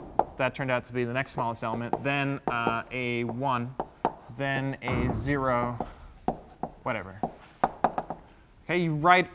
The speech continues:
at, at the end, somehow you know the sorted order, and you can just write it down. We're not charging for this, we're only charging for comparisons. So however, maybe you've done sp-, uh, swaps, in the end you know what the final order is,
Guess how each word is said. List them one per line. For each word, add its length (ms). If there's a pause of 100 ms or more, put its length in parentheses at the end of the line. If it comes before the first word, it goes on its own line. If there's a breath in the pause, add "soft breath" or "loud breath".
(100)
at, 320
at 180
the 160
end, 460
somehow 460
you 180
know 260
the 80
sorted 400
order, 260
and 100
you 80
can 120
just 160
write 160
it 140
down. 320 (720)
We're 80
not 180
charging 340
for 140
this, 200
we're 100
only 160
charging 340
for 120
comparisons. 640
So 280 (300 soft breath)
however, 500
maybe 240
you've 100
done 240
sp-, 420
uh, 160
swaps, 580 (240 soft breath)
in 80
the 100
end 160
you 80
know 240
what 200
the 60
final 340
order 280
is, 360